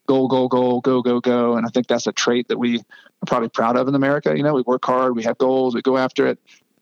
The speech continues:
I think there's a good balance to that, that we have a hard time doing, like taking a break, slowing down a little bit.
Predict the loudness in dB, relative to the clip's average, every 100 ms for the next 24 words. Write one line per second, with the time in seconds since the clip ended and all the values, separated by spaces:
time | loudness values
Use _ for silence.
0 | _ _ _ -4 -2 0 0 0 0 -2
1 | -4 -14 _ -2 0 0 0 -2 0 0
2 | 0 -2 -6 -2 0 2 0 0 -2 -2
3 | -2 -2 0 0 0 0 -2 -2 0 -2
4 | 0 0 -2 -2 -4 0 0 0 0 0
5 | 0 0 0 0 0